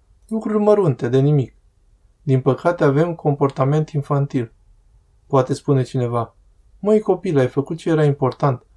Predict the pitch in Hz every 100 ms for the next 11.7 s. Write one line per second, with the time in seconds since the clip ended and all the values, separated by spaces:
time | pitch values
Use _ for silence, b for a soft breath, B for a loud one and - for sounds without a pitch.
0 | _ 127 - 160 151 143 127 151 151 135
1 | 127 143 139 131 120 - 120 131 147 -
2 | _ _ _ _ _ _ _ _ 139 143
3 | 143 127 143 139 143 131 139 139 - 139
4 | 143 139 131 123 123 147 139 131 127 123
5 | 143 123 - _ _ _ - 131 139 185
6 | 185 170 147 - 139 - 151 156 170 196
7 | 190 220 208 226 123 - _ _ _ _
8 | - 180 190 208 117 - - 143 180 -
9 | 147 135 165 - 180 170 196 170 113 _
10 | _ _ _ _ _ _ _ 170 175 202
11 | 208 220 240 196 139 110 90